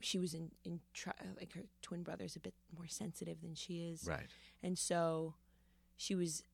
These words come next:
Speaker 1: entrusted with taking care of him. And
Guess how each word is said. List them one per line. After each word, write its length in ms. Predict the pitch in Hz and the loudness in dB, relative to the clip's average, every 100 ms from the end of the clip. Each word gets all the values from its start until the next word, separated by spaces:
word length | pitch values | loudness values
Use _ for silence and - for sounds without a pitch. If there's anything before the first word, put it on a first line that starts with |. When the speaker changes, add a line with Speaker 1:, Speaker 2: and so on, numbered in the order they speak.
| _ | _
Speaker 1:
entrusted 1160 | 180 170 - _ _ - - 196 - - 160 151 - - - - - - - - | 0 0 -2 _ _ 2 4 4 4 2 0 0 -6 -20 -20 -20 -20 -20 -20 -12
with 540 | - 180 165 156 - - | -2 4 4 4 -2 -4
taking 340 | - 165 160 | -2 0 -2
care 320 | - 165 165 160 | -2 0 2 2
of 120 | - | 0
him. 340 | - - 160 - _ - - - - - - - | -6 -6 -10 -14 _ -20 -20 -20 -20 -20 -20 -6
And 560 | 175 170 165 160 - | 0 2 2 -2 -6